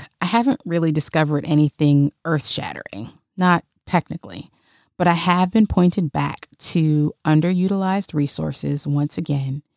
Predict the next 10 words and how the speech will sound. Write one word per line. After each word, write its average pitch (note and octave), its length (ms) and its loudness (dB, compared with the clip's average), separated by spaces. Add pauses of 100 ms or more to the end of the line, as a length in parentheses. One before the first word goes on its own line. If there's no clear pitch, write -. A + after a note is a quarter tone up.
(440)
and F#3 120 4
I've F#3+ 180 2
renewed G3+ 420 4
my G#3 220 4
determination D3+ 1080 2
to - 140 -2
live C#3+ 460 -2
an D3+ 180 2
intentional D3 600 0
life, - 400 -18